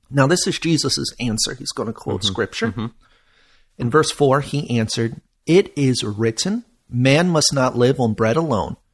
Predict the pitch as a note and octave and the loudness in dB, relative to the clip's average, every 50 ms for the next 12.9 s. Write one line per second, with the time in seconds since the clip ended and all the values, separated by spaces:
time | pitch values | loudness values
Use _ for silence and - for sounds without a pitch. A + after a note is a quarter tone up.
0 | _ _ _ - - B2+ A2+ A2 A2 - - B2+ C3+ C#3 C#3+ D#3 D#3 D3+ C#3 A#2 | _ _ _ 0 2 2 4 2 0 -2 0 2 2 2 4 2 2 2 2 2
1 | A#2 G#2+ G#2 - A2+ - - - - A#2+ A#2 A#2+ A#2+ B2+ B2+ - - - - - | 2 0 0 -2 -6 -12 -12 -8 -6 -2 -2 0 0 0 0 0 -2 -2 -4 -8
2 | - A2 G#2 G2+ F#2+ E2 F2+ F2+ F#2 F#2 G2+ G#2+ A2 - - - _ - G2+ F#2+ | -6 -4 -4 -4 -4 -4 -4 -4 -2 -2 -2 -4 -6 -8 -14 -20 _ -12 -12 -12
3 | _ _ - - - - - - - - _ - B2+ B2 A2 G#2 G2+ F#2+ E2+ E2+ | _ _ -20 -14 -14 -12 -10 -10 -12 -12 _ -10 -8 -6 -6 -6 -6 -6 -6 -8
4 | F2 E2+ - D#3+ E3+ E3 - C3+ - - - B2 A2+ A2 - - G#2+ G#2+ G#2 G#2+ | -8 -2 0 0 0 2 0 -2 -2 0 2 2 2 2 0 -6 -6 -6 -4 -4
5 | G#2 G2+ G2 G#2 G2 G2 G2 F#2+ G2+ - _ - - A2 - _ - - - - | -2 -2 -2 0 -2 -2 -2 -4 -6 -8 _ -12 -12 -12 -12 _ -14 -14 -14 -16
6 | - _ _ _ _ - - A#2+ A2+ G#2 G#2+ D3+ F3+ - _ _ - - G#2 G2 | -18 _ _ _ _ -12 -8 -6 -4 -4 -4 -4 -8 -10 _ _ -12 -12 -10 -8
7 | A2+ B2+ C3 _ _ - - - - A#2 G2+ G2+ G2+ G2+ G2+ G2 F#2+ F#2+ G2 A#2 | -8 -10 -10 _ _ -8 -6 -6 -4 -4 -6 -6 -4 -4 -4 -4 -4 -4 -6 -4
8 | - - C#3 C#3 C3 C3 B2 B2 A#2 A2+ A2 A#2 - - C3 B2+ B2+ - - - | 2 2 4 4 6 4 4 4 4 2 0 -2 -4 -2 -2 -2 -2 -2 -8 -12
9 | - - - - - - A3 A3 A3 - A2+ G2+ G2+ F#2+ - _ _ _ _ _ | -12 -12 -10 -8 -4 -2 -2 -2 -2 -4 -6 -6 -6 -6 -10 _ _ _ _ _
10 | - A#2 G#2+ G#2 G2+ G#2+ G#2+ - - A2 G2 F2+ G2 - - _ _ _ _ _ | -8 -6 -4 -4 -4 -4 -2 -2 -2 -2 0 -2 -2 -4 -6 _ _ _ _ _
11 | _ - A#2+ A#2 A2+ A2+ B2 C#3 F3 F#3+ G#3 G3+ F3 G3 - - A#2+ A2 A2+ A2 | _ -2 0 2 4 4 4 4 4 4 4 4 4 2 0 0 -2 -2 0 0
12 | A#2+ C3+ D3 D#3 D3+ - E3 D3+ - - C#3 B2+ A2 G2+ E2+ D2 - - | 4 4 4 2 2 -2 -6 -4 -2 -2 0 2 2 2 0 -2 -6 -12